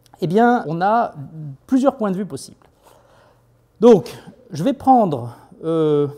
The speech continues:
peut-être le point de vue, qu'est-ce qu'on peut dire, du dix-huitième siècle,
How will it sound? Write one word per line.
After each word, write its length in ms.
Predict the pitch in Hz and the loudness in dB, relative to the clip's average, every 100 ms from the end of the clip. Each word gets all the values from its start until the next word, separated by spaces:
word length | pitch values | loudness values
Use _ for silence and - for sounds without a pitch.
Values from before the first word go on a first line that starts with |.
| - | -8
peut-être 500 | 196 196 214 - - 165 | -8 -4 -4 -4 -12 -12
le 120 | 165 | -8
point 180 | 185 170 | -6 -6
de 100 | 139 | -6
vue, 400 | 156 160 143 135 _ _ _ _ _ _ | -4 -4 -4 -8 _ _ _ _ _ _
qu'est-ce 160 | 139 - | -16 -14
qu'on 100 | 131 | -10
peut 120 | 135 | -8
dire, 340 | 123 127 113 | -8 -8 -10
du 140 | 117 143 | -12 -10
dix-huitième 440 | 165 151 147 123 | -10 -10 -12 -12
siècle, 460 | - 220 339 - | -10 -10 -10 -14